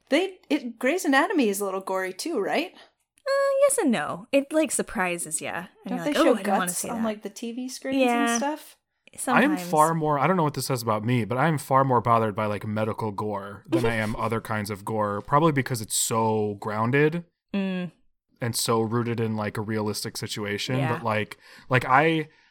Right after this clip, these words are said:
Speaker 3: I, uh, am far more likely to pass out in, like, a hospital from seeing things in a hospital than I am seeing something on, like, a movie.
Speaker 1: Hmm.
Speaker 2: Hmm.
Speaker 3: 'Cause I, like, like scary movies and stuff, and that stuff never
Speaker 2: Yeah.
Speaker 3: makes me
Speaker 1: Oh,
Speaker 3: like
Speaker 1: yeah.
Speaker 3: queasy, but
Speaker 1: Mm-hmm.
Speaker 3: hospitals do. <laughs>
Speaker 2: That's a good point.
Speaker 1: Interesting.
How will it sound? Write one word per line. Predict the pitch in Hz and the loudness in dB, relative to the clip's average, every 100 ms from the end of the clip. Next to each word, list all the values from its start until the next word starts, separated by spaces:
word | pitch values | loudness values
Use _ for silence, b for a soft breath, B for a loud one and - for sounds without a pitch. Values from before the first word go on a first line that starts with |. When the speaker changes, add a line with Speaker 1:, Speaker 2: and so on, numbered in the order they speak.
| b 131 | b 4
Speaker 3:
I, | 139 151 143 | 6 6 6
uh, | 127 117 110 107 | 6 4 4 2
am | 135 131 | 0 0
far | - 143 147 | 2 4 4
more | 147 139 | 4 2
likely | 120 117 123 117 110 | 2 0 0 -2 -2
to | - 117 | -4 -4
pass | 120 113 - | 0 0 2
out | 113 110 107 107 - _ | 2 2 2 -2 -8 _
in, | 135 120 | -2 0
like, | 110 | 0
a | 104 | 0
hospital | 113 104 - 110 104 98 101 - | 0 -2 -4 -4 -4 -8 -12 -14
from | - 117 | -4 -4
seeing | - - 120 113 | -2 0 0 0
things | 120 107 | -2 -2
in | 110 | -2
a | |
hospital | 107 - 113 107 | -2 -4 -4 -4
than | 104 107 | -4 -4
I | 104 | -4
am | 104 104 | -6 -6
seeing | - 110 | -4 -4
something | 101 104 107 | -4 -8 -8
on, | 104 | -10
like, | 101 107 | -10 -10
a | |
movie. | 104 110 113 127 - - - - - | -10 -10 -12 -14 -16 -20 -20 -20 2
Speaker 1:
Hmm. | 294 | 2
Speaker 2:
Hmm. | 330 233 - _ _ _ - | 2 -2 -6 _ _ _ -2
Speaker 3:
'Cause | 156 | 4
I, | 160 | 4
like, | 151 123 | 4 0
like | 123 | -2
scary | - 120 | 0 0
movies | 117 135 110 | 2 0 -2
and | 104 | -4
stuff, | - 107 | -6 -4
and | 117 | -4
that | 156 | -2
stuff | 226 | 0
never | 117 - 220 | 0 0 0
Speaker 2:
Yeah. | |
Speaker 3:
makes | 214 - | -2 -4
me | 226 | -4
Speaker 1:
Oh, | 208 | -2
Speaker 3:
like | 104 | -2
Speaker 1:
yeah. | 101 190 | -2 -4
Speaker 3:
queasy, | 123 110 104 104 b b 262 | -4 -4 -6 -10 b b -10
but | 208 | -6
Speaker 1:
Mm-hmm. | 104 | 0
Speaker 3:
hospitals | 123 - 110 - | 0 -2 -6 -4
do. | 120 151 | -2 4
<laughs> | 214 214 339 - - - - - 359 - - - - b b b b b b b | 6 8 4 2 2 2 -2 0 -4 -2 -6 -6 -12 b b b b b b b
Speaker 2:
That's | b - | b -14
a | |
good | 226 208 | -12 -8
point. | 226 220 | -4 -4
Speaker 1:
Interesting. | 208 - - - - 214 | -6 -12 -14 -14 -12 -14